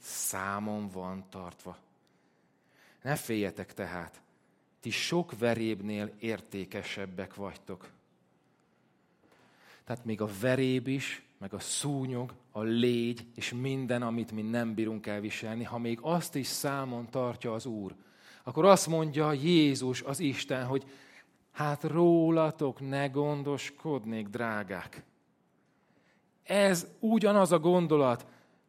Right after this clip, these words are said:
mint a végső üzenet Jobb számára. Fontosak vagytok. És nézzétek meg ezt a pazarló kreativitást,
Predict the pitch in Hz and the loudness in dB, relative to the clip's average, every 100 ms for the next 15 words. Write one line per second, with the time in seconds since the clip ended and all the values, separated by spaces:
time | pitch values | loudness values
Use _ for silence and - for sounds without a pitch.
0 | _ _ 139 156 151 139 185 165 - 151 | _ _ -6 0 2 6 6 6 2 4
1 | 170 143 135 120 135 147 131 - - 117 | 4 2 0 0 2 4 2 0 -4 -2
2 | 104 98 95 92 - _ _ _ _ _ | -2 -4 -6 -10 -18 _ _ _ _ _
3 | - - 151 170 139 131 117 117 101 107 | -18 -4 0 0 -2 -6 -6 -8 -8 -6
4 | 98 - 101 - - _ _ _ _ _ | -8 -8 -14 -14 -20 _ _ _ _ _
5 | _ _ _ _ _ _ _ _ _ _ | _ _ _ _ _ _ _ _ _ _
6 | _ _ _ _ - - - 160 190 151 | _ _ _ _ -20 -20 -8 2 4 6
7 | 147 135 135 139 143 127 - - - _ | 4 4 0 2 0 0 -2 -20 -20 _
8 | _ _ _ _ _ _ _ _ _ _ | _ _ _ _ _ _ _ _ _ _
9 | 127 - - - 226 139 151 120 123 135 | -4 -2 2 8 8 8 6 6 2 2
10 | 123 117 117 143 127 107 - 113 101 95 | 4 2 0 0 2 0 -2 -4 -6 -6
11 | 92 87 - - | -6 -8 -10 -14